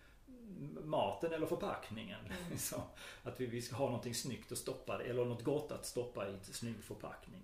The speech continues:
Speaker 2: Mm.
Speaker 1: Hur det får, får, eh, spela på vartannat. Godis är ju, ja, det är ju lite vad vi är inne på, på hur saker och ting är placerade i affärerna. Som godis är placerade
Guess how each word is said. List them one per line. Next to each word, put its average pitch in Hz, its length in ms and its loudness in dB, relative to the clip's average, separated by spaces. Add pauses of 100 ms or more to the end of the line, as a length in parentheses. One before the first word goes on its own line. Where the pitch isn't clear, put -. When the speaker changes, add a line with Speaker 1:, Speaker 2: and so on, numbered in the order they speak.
(140)
Speaker 2:
Mm. 220 100 -8 (200)
Speaker 1:
Hur 113 160 0
det 113 80 0
får, 104 240 -4 (680)
får, 107 420 0
eh, 110 380 -4
spela 104 340 -2
på - 120 -6
vartannat. - 640 -8 (380)
Godis 127 760 2
är 170 100 2
ju, 165 280 4
ja, 180 360 10
det 160 60 4
är 160 40 0
ju 151 500 0
lite 147 240 -4
vad 139 160 2
vi 139 60 2
är 143 40 0
inne 135 100 -2
på, 127 140 2
på 135 220 6
hur 135 400 4 (220)
saker 143 340 2
och 123 40 -6
ting 131 120 0
är 120 40 0
placerade 120 680 2
i 113 180 -2
affärerna. 117 460 -2
Som 131 180 0
godis 123 420 4
är 127 60 4
placerade 101 540 2